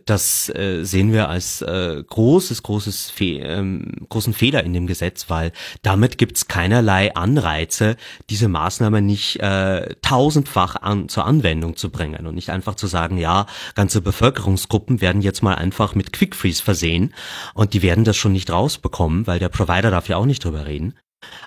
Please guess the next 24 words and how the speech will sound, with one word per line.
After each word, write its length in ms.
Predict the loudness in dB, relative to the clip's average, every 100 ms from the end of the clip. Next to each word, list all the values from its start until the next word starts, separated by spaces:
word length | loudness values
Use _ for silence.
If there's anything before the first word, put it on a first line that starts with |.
| -2
Ähm, 540 | 2 4 4 4 0 -2
und 480 | 0 2 2 -2 -2
deswegen 460 | -2 2 2 2 2
wär's 260 | 0 -2
gut, 340 | -2 -2 0 0
wenn 100 | 2
man 160 | 2
hier 280 | 2 0 2
wieder 360 | 2 2 2 -2
zum 200 | -4 -4
Originalentwurf 840 | -2 -2 0 2 2 0 -2 -4
zurückgeht. 600 | -4 -4 -4 2 2 2 -6 _ _ -20 -12 0
Ähm, 520 | 2 4 4 2 -2 -10
und, 420 | -4 -4 -4 -6 -4
ähm, 500 | -2 -2 -6 -8 -6
wie 80 | 0
gesagt, 420 | 2 2 -2 -6
Quick 180 | -4 0
Freeze 280 | 2 2 0
ist 100 | -4
jetzt 220 | -6 0
auch, 340 | 2 2 -2 -16 _ _ -20 -20 -4
ähm, 540 | 0 2 2 0 -4 -14 -14
es, 440 | -12 -10 -12 -14